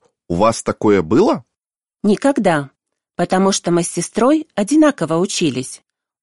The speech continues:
Speaker 2: У нас только характеры разные. Наталья более тихая и спокойная.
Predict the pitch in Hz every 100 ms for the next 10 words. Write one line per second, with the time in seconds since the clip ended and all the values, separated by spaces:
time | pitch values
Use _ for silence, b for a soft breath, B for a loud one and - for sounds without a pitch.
0 | - 220 254 - 262 233 247 302 294 -
1 | - 160 180 185 151 - 139 123 _ _
2 | _ _ - 170 180 285 311 202 160 -
3 | 185 233 190 - 208 233 - 160 - -
4 | - - 185 156 139 127 135